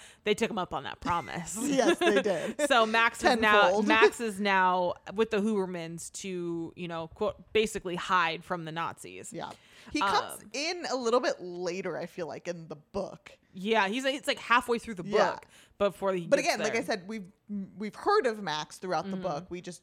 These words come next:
Speaker 2: he hasn't arrived yet.
Speaker 1: Yeah.
Speaker 2: Um, I feel like the movie kinda speeds that up.
Speaker 1: So obviously Lisa, like, can't tell anybody that he's there 'cause the families can get in major trouble. They can be killed for something like this.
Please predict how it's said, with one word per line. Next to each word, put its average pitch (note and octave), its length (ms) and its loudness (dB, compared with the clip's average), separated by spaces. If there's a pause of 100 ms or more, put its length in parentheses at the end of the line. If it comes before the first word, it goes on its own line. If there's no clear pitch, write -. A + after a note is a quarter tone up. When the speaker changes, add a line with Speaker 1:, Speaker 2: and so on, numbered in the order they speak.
Speaker 2:
he G#3 120 -6
hasn't F#3 240 -4 (160)
arrived F3 560 0
yet. C3+ 420 -6
Speaker 1:
Yeah. C#3 220 -8
Speaker 2:
Um, D3 280 -4
I C#3 60 -10
feel - 140 -8
like D3 120 -12
the E3 60 -12
movie D#3+ 300 -12
kinda E3 180 -16
speeds - 380 -20
that A#2+ 160 -12
up. B2 200 -16
Speaker 1:
So B3 340 4
obviously B3+ 480 2
Lisa, G#3+ 320 -4
like, F#3+ 320 -2
can't G#3 340 -4
tell F#3+ 240 0
anybody F3 380 -4
that E3+ 160 -6
he's E3+ 180 -10
there E3 300 -6
'cause E3+ 340 -6
the F3+ 120 -10
families F3 420 -8
can F#3 120 -6
get D#3+ 200 -6
in F3 420 -6
major G3+ 340 2
trouble. E3 240 -6
They E3+ 120 -6
can E3+ 140 -8
be E3 100 -10
killed F#3+ 360 0
for E3+ 160 -10
something D#3+ 320 -10
like D3+ 240 -10
this. C3 320 -8